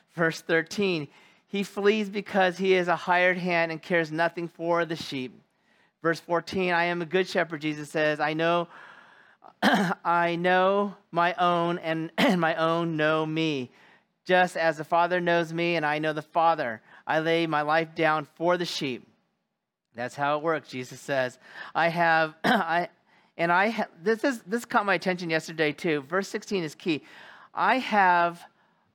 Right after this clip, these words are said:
other sheep that are not in this fold." So there's people that are in this fold that are saved,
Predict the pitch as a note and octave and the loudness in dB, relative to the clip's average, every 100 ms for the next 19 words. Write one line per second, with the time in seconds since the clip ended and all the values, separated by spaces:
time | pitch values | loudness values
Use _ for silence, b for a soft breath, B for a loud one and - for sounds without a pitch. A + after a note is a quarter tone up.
0 | _ - A3+ A3+ A#3+ A#3 - - - A3+ | _ 6 6 8 4 4 -2 -4 -2 0
1 | F3+ - - b b b - F3+ F3+ F3 | -2 -6 -16 b b b 0 4 6 4
2 | E3 E3+ F#3 F#3+ - - _ F3 F3+ F#3+ | 2 4 4 2 -2 -20 _ 0 2 2
3 | F#3 D#3+ F3 F3 - - - F3+ F#3 D3+ | -2 0 0 0 -4 -20 -6 0 2 2
4 | F#2+ G#2+ _ b b b A#3+ A3+ A3+ C4+ | -2 -14 _ b b b 4 4 2 0
5 | C#4 C#4+ B3 G#3 G3 G3+ A3+ A#3+ - G3 | 2 4 6 4 4 0 0 -2 2 2
6 | G3 F#3 E3+ D#3+ - F#3 F#3+ G#3+ | 4 2 0 -2 -2 0 2 0